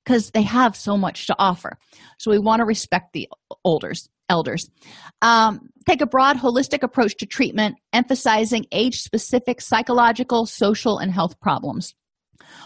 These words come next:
which is why age-specific is useful, 'cause the age-specific depression triggers are a little bit different for somebody who's seventy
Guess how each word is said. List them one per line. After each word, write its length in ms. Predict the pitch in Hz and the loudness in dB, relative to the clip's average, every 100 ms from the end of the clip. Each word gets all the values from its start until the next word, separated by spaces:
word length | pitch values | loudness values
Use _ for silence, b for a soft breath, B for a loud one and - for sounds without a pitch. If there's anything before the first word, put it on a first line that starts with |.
| B | B
which 160 | 285 311 | -2 0
is 120 | 262 | 0
why 220 | 254 277 - | 2 2 2
age-specific 800 | 247 - - 247 240 240 220 | 0 0 -4 -2 -2 -2 -2
is 160 | 220 196 | -4 -4
useful, 500 | 196 233 - 170 160 | -2 -2 -2 -4 -2
'cause 240 | - 190 | -2 -4
the 140 | 190 214 | -4 -2
age-specific 760 | 220 233 - 208 - 220 180 | -2 -2 -6 -4 -2 -2 -6
depression 600 | 185 - 240 - 214 202 - _ _ _ _ | -4 0 0 2 0 -2 -8 _ _ _ _
triggers 580 | - 202 185 185 - - b b - | -2 0 0 -2 -4 -14 b b 0
are 160 | 208 196 _ | 2 0 _
a 80 | 247 | -2
little 240 | 254 262 | 2 2
bit 220 | 233 180 | 2 -2
different 440 | 202 269 - 196 147 | 0 0 0 -6 -4
for 100 | 202 | -4
somebody 460 | - 214 196 190 | 0 2 2 2
who's 460 | 196 208 196 185 - _ | 2 2 2 -2 -8 _
seventy 640 | - 247 262 214 160 170 | -4 0 2 0 0 -2